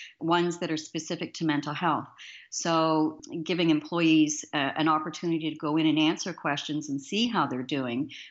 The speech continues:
around their mental health is really good. So some of the things they might feel, though, if you're an employee, is, you know, inability to concentrate, not getting your work done, like starting to miss deadlines when you used to be able to focus and, you know, get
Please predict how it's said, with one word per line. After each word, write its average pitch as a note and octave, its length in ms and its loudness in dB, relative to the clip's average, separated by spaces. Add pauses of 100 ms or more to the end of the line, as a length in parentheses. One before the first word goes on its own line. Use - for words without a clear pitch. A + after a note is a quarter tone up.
(120)
around D#3 320 2
their D3 80 -2
mental D3 320 -2
health C#3+ 360 -2
is C#3 160 -4
really C#3+ 260 2
good. C#3 340 0 (320)
So F3 160 2
some G#3 240 4
of G#3 80 2
the F3 80 2
things E3+ 340 0
they E3+ 140 2
might E3+ 400 2
feel, F#3+ 480 -4
though, C3+ 480 -2
if D3+ 260 -2
you're D#3 80 2
an D3 80 2
employee, C#3+ 880 2
is, F3 240 4
you G3 120 2
know, F#3 160 2
inability F3+ 560 2
to D#3 80 -2
concentrate, E3 1120 -2 (320)
not E3+ 500 2
getting F3 280 0
your D#3+ 100 0
work D#3+ 320 -2
done, F3+ 360 -2
like C3 180 -4
starting D#3 420 0
to D#3 60 2
miss D3+ 360 0
deadlines D#3+ 880 2
when D3 140 0
you C#3 100 2
used D3+ 300 2
to D3+ 160 2
be C#3+ 240 2
able D3 220 2
to C#3 180 -4
focus D3 580 -2
and, C#3 400 2
you F#3 80 2
know, F3 140 4
get A3 220 0